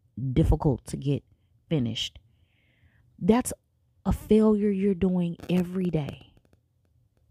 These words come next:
And even if you know, listening now, like, that's not a failure, it's probably a bad idea, it will feel like a failure. And you multiply that by three hundred and sixty-five days.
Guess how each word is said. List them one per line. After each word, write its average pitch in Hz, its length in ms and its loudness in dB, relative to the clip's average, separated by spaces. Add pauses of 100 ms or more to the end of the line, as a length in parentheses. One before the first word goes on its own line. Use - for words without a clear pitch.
(240)
And 190 160 2
even 233 260 0
if 233 160 -2
you 190 280 -4
know, 202 680 2
listening 196 560 0
now, 196 420 0
like, - 220 -12
that's 170 240 -8
not 156 140 -8
a 151 40 -6
failure, 147 640 -4 (340)
it's - 120 -20
probably 156 260 -2
a 151 60 -4
bad 147 240 -4
idea, 143 520 -4
it 233 240 -2
will 190 120 -6
feel 208 380 -4
like 170 220 -4
a - 60 -6
failure. - 380 -8 (1500)
And 190 120 0
you 254 100 2
multiply 185 460 4
that 202 180 2
by 147 140 -8
three 180 220 -4
hundred 160 260 0
and 147 100 -4
sixty-five 135 680 -6
days. 131 560 -2